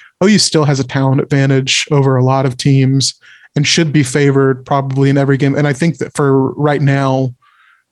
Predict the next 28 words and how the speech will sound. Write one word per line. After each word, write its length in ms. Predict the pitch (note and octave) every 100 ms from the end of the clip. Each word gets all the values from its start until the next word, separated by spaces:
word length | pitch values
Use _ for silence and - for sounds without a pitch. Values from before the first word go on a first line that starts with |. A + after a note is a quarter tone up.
| _ -
I 80 |
wanna 280 | C#3 D3+ F3+
say 360 | C#3 D#3 C#3 C3+
that 180 | C#3 C#3
they 420 | C#3 C3+ C3 C3+ -
came 220 | D3 C#3+
out 300 | C3+ C3+ -
as 160 | C3+
an 180 | C#3 C3+
early 280 | C#3 C#3+ C3+
favorite 420 | B2 C#3+ C3+ C3+
against 320 | C3 C3 A#2+
Texas, 540 | - C3+ - C#3+ C3+ B2
but 180 | - C3
I 80 |
could 240 | B2+ - F3+
be 80 | D#3+
wrong 220 | E3 E3
on 80 | D#3+
that. 200 | D#3 D3
But 80 |
I 100 | D3
think 220 | C#3+ B3 A#3
they 140 | D#3+
are 180 | C#3+ C#3
going 420 | B2 D#3 C#3+ C#3
to 100 | C#3
be 400 | C3 C3+ B2+ B2+